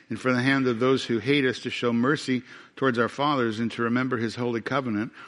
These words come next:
the oath which he'd swore to Abraham our father." Now it's a reference, obviously, to the, to the Abrahamic covenant. All men are in sin, all men in rebellion against God. But Zacharias is praising God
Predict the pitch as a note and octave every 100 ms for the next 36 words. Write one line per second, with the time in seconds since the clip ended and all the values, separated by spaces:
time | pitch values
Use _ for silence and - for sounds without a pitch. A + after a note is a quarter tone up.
0 | - _ A#2 B2 C#3 - C3 - A#2 -
1 | B2+ A#2+ A#2 C3 C#3 A#2 G#2+ G#2+ G#2+ -
2 | D#3 C3+ G#2 A2 A2 A#2+ A2+ A2+ A#2 B2
3 | A#2+ A#2+ A#2+ A#2 A2 A#2 - - - A2+
4 | A2+ A#2+ A#2+ A#2 C3 D#3+ C3+ - F#2+ F2
5 | E2 D#2+ _ _ _ _ _ _ _ _
6 | _ _ _ - - - - A#2+ C3+ D3
7 | C#3+ C3+ B2 - D3 A2 A2 B2+ C#3 C#3
8 | C3+ B2 B2 A2+ C3+ C3+ B2+ A2+ G#2+ -
9 | G#2+ G2 - - - - G#2+ C3+ C#3+ C#3
10 | C#3 C#3 - G#2+ - - D3 E3 C3+ C3+
11 | B2 D3+ B2+